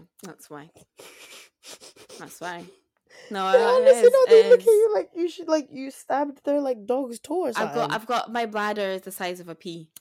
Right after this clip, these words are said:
Speaker 2: Oh my God, honestly.
Speaker 1: Like, it doesn't matter if I drink or no, don't drink. Like, I'm,
Speaker 2: Once
Speaker 1: I
Speaker 2: I need to pee,
Speaker 1: need
Speaker 2: I
Speaker 1: to
Speaker 2: need to
Speaker 1: go.
Speaker 2: pee. Like, one, like,
Speaker 1: Yeah.
Speaker 2: once the pee is there, I need to pee or else, like, it's a disaster.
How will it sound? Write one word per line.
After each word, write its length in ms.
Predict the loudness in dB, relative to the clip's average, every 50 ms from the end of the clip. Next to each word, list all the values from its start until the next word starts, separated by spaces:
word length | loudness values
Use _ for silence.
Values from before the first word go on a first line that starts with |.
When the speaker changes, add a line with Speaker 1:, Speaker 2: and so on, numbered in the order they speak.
| _ _ -10
Speaker 2:
Oh 80 | -10 -8
my 100 | -10 -10
God, 240 | -12 -12 -14 -14 -16 _ _
honestly. 580 | -14 -12 -10 -10 -10 -10 -10 -10 -10 -12 -16 -16 _ -8
Speaker 1:
Like, 220 | -8 -8 -8 -8 -10
it 100 | -8 -6
doesn't 280 | -6 -6 -6 -6 -6 -6
matter 220 | -6 -4 -4 -4
if 240 | -4 -4 -6 -8 -8
I 80 | -10 -10
drink 320 | -8 -10 -10 -10 -12 -12
or 140 | -12 -12 -10
no, 140 | -10 -12 -12
don't 240 | -12 -10 -10 -10 -10
drink. 320 | -10 -12 -12 -12 -14 -14
Like, 240 | -12 -12 -14 -14 _ -20 -18
I'm, 200 | -16 -16 -18 -16
Speaker 2:
Once 320 | _ -4 -4 -2 -2 -2 0
Speaker 1:
I 100 | 0 0
Speaker 2:
I 40 | 0
need 160 | 0 -2 -6
to 80 | -8
pee, 100 | -6 -4
Speaker 1:
need 60 | -4 -4
Speaker 2:
I 40 |
Speaker 1:
to 60 | -4 -4
Speaker 2:
need 60 | -4
to 40 | -6 -6
Speaker 1:
go. 60 | -8
Speaker 2:
pee. 300 | -8 -12 -14 -14 -14 -16 _ _ -12
Like, 220 | -10 -10 -8 -8
one, 240 | -6 -6 -6 -6 -6 -6
like, 160 | -6 -6 -4
Speaker 1:
Yeah. 120 | -2 -2
Speaker 2:
once 240 | -2 -2 -2 -2 -6
the 80 | -10 -12
pee 280 | -10 -10 -10 -8 -8
is 120 | -8 -6 -4
there, 400 | -2 -2 -2 -2 -4 -10 -16 -16 -12
I 180 | -8 -6 -6 -4
need 280 | -4 -6 -8 -10 -12 -14
to 120 | -16 -16
pee 240 | -16 -14 -12 -12 -10
or 180 | -8 -8 -8
else, 400 | -8 -8 -8 -8 -8 -10 -10 -12
like, 220 | -12 -12 -12 -14 -14
it's 180 | -18 -16 -16 -16
a 40 | -16
disaster. 720 | -16 -18 -18 -18 -18 -18 -18 -20 -20 -20 -20 -20 -20 -20